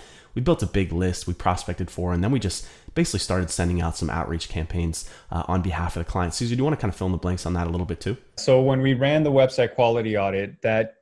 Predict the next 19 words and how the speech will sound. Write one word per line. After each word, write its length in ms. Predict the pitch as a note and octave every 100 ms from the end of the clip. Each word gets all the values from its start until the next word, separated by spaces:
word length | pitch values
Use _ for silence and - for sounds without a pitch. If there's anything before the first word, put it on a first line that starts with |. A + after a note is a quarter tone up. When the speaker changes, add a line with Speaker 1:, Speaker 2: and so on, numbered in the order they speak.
| _ - B2
Speaker 2:
gave 260 | B2 B2 A#2
us, 420 | A#2+ - - - -
um, 460 | G#2+ G#2 G2+ G2
all 160 | - A#2+
the 120 | A#2
data 280 | G#2 A2 A2
that 140 | G#2 G#2
we 140 | A2
needed 460 | G#2+ G#2+ G#2 G#2 - _
to 560 | - A#2 G#2+ G2+ G2+ G2+
identify 640 | A2+ G#2+ A2 G#2+ A#2+ A2
what 460 | G#2+ G#2 A2+ C#3 -
were 160 | B2+ B2
the 100 | A2+
pages 680 | - A#2 A2 A2+ A2+ G#2+
that 300 | A2 G#2 G2+
were 540 | A2 G#2 G#2 G2+ G2 F#2+ _ _ _
low-hanging 720 | G2 A2 A#2 A#2+ A#2+ A#2 G#2+
fruit 400 | - B2+ C3+